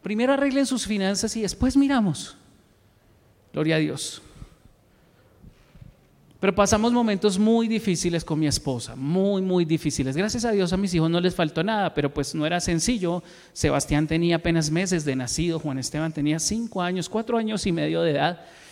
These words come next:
Y no es sencillo, no es fácil. Pero yo sabía que lo único que podía hacer para romper una maldición financiera era con una ofrenda.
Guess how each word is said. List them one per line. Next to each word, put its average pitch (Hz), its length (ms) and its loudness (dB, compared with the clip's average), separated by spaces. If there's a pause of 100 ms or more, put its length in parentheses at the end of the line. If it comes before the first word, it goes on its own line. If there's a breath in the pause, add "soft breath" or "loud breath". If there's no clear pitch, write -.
(360 loud breath)
Y 156 140 0
no 170 80 0
es 214 80 0
sencillo, 160 560 2
no 143 80 -4
es 165 100 -6
fácil. 120 420 -6 (1600 loud breath)
Pero 185 120 2
yo 185 120 4
sabía 208 280 4
que 233 100 0
lo 220 80 4
único 202 300 2
que 214 100 2
podía 160 320 2
hacer 160 220 0
para 196 160 2
romper 160 420 0
una 170 160 0
maldición 151 540 0
financiera 156 540 2
era 151 100 -4
con 151 180 -2
una 139 140 2
ofrenda. 180 440 -4